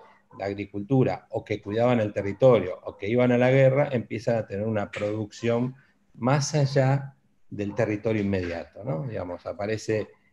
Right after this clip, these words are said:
eh, las grandes potencias industriales mandando hierro, acero, puentes, locomotoras al planeta entero. Eso se da básicamente a partir de la invención de la máquina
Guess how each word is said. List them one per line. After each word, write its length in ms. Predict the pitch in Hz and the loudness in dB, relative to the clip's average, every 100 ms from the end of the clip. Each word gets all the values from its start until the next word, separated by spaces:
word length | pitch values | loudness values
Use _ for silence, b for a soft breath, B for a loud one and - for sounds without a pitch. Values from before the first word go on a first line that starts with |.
| _ | _
eh, 240 | 98 95 90 | -12 -10 -8
las 220 | 95 95 | -8 -4
grandes 360 | 110 127 127 120 | 2 4 2 0
potencias 500 | 117 113 120 120 123 | -2 -2 -2 0 0
industriales 760 | 117 113 127 131 139 147 135 | -2 -4 4 6 6 4 0
mandando 600 | 101 98 104 110 117 110 | -4 -6 -2 -2 0 0
hierro, 560 | 110 113 117 113 113 107 | 2 2 2 2 2 2
acero, 720 | 104 - 117 110 110 107 104 B B - - | -2 -4 -2 0 2 0 -2 B B -14 0
puentes, 840 | 117 110 110 104 107 107 104 - _ _ | 2 2 0 0 0 0 -2 -10 _ _
locomotoras 960 | - 107 - 110 110 107 113 117 123 127 | -6 -4 -2 0 0 -2 0 2 0 -2
al 100 | 95 | -10
planeta 400 | 92 92 98 92 | -8 -6 -6 -8
entero. 420 | 87 82 71 - _ _ b b | -12 -14 -18 -20 _ _ b b
Eso 220 | 117 117 | -2 -2
se 160 | 104 110 | 0 2
da 180 | 113 110 | 2 4
básicamente 720 | 110 110 107 104 104 110 104 | 2 0 -4 -2 0 0 -2
a 80 | 98 | -4
partir 340 | 95 - 104 | -6 -2 0
de 100 | 101 | 0
la 60 | 95 | -2
invención 520 | 92 95 92 110 104 | -4 -6 -4 -4 -2
de 120 | 98 | -4
la 180 | 90 90 | -4 -8
máquina 600 | 98 101 101 101 92 90 | -8 -8 -6 -6 -6 -10